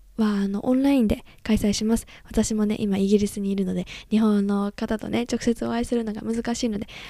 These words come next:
あの、オンラインで参加、あの、オンラインで開催しますので、世界中どこからでも参加できます。で、あの、日本時間の一月の二十九日の土曜日、夜の八時、二十時から開催しますので、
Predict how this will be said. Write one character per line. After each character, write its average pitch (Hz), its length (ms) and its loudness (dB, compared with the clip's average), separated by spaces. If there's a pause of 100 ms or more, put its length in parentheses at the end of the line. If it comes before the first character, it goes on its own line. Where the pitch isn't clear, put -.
(100)
あ 196 160 4
の、 190 100 2
オ 247 100 8
ン 254 80 4
ラ 247 100 6
イ 226 100 4
ン 202 40 0
で 196 140 0
参 202 180 -2
加、 214 320 -6 (300)
あ 202 140 0
の、 190 300 0
オ 226 100 2
ン 220 40 4
ラ 240 80 4
イ 240 60 2
ン 220 40 -2
で - 160 -6
開 208 160 0
催 208 180 -4
し 220 100 -6
ま 214 100 -2
す - 120 -8
の 208 80 -4
で、 240 120 0 (280)
世 - 140 0
界 202 240 0
中 196 200 0
ど 226 100 8
こ 240 80 2
か 226 140 0
ら 220 80 2
で 214 100 0
も 214 180 -2 (240)
参 208 180 -2
加 208 100 -4
で 208 100 -2
き - 80 -2
ま 247 160 4
す。 233 140 -2 (400)
で、 262 160 -2 (260)
あ 214 120 2
の、 214 120 4
日 220 140 6
本 233 240 2
時 240 120 0
間 190 280 -4
の 220 160 4 (1120)
一 220 200 0
月 208 200 -2
の 208 80 0
二 240 160 2
十 220 160 4
九 - 140 0
日 233 180 -4
の 202 100 -4
土 233 100 6
曜 294 140 10
日、 - 160 4 (120)
夜 240 240 8
の 202 100 0
八 214 320 -2
時、 - 160 -6 (240)
二 220 200 2
十 302 160 4
時 - 100 -2
か - 120 -2
ら - 60 -8 (320)
開 220 160 0
催 220 140 0
し 226 140 -2
ま 226 100 0
す 220 120 -4
の 214 100 -2
で、 254 140 4